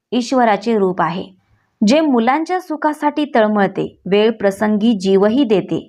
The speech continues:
सर्वस्वाचा त्याग करते. त्या मातेला, मग ती आपली असो किंवा दुसऱ्याची माता, तिला दुखावले जाणार नाही याची प्रत्येकाने काळजी घेतली पाहिजे.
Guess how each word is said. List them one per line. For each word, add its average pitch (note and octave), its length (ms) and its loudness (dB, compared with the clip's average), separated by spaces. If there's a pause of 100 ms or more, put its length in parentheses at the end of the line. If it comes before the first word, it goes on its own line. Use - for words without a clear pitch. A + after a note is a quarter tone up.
(380)
सर्वस्वाचा A#3+ 840 0
त्याग G#3+ 440 -4
करते. E3+ 360 -6 (380)
त्या A#3+ 140 2
मातेला, A3+ 540 -2
मग A3 200 -4
ती A#3 280 -8
आपली G3+ 360 -2
असो G3+ 380 -2 (300)
किंवा B3 260 4
दुसऱ्याची G#3 600 -6
माता, E3 320 -2 (460)
तिला C#4 220 4
दुखावले A#3+ 580 -2
जाणार A3+ 400 -2
नाही F#3+ 540 -6 (180)
याची A#3 280 0
प्रत्येकाने G#3 720 -2
काळजी G3 420 -2
घेतली G3 320 -4
पाहिजे. F3+ 480 -6